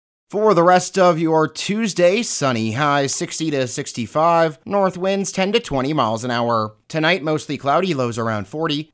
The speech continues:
north winds up to ten miles an hour. Wednesday, mostly cloudy in the morning, becoming partly cloudy. High sixty-five to seventy, northwest winds five to fifteen.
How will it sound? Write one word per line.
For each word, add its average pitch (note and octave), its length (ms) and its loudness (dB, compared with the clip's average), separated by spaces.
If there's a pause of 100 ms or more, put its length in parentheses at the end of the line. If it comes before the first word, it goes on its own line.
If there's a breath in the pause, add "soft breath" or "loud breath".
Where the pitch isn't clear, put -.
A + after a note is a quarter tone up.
north D#3+ 360 -2
winds F3+ 280 0
up E3 140 0
to A3 100 -8
ten D3 300 -2
miles A2 320 -2
an B2 80 -4
hour. A2 540 0
Wednesday, D3+ 580 0
mostly C3 380 -2
cloudy B2 360 0
in A2+ 60 -2
the A2+ 80 -2
morning, D3 420 -2
becoming E3 500 -4
partly G#2 380 -8
cloudy. G2+ 600 -4
High A#2+ 240 0
sixty-five C3 680 -2
to - 80 -12
seventy, D3+ 480 -2
northwest D3 500 -2
winds E3 300 -4
five D3+ 360 0
to G#3 100 -8
fifteen. A#2 680 -6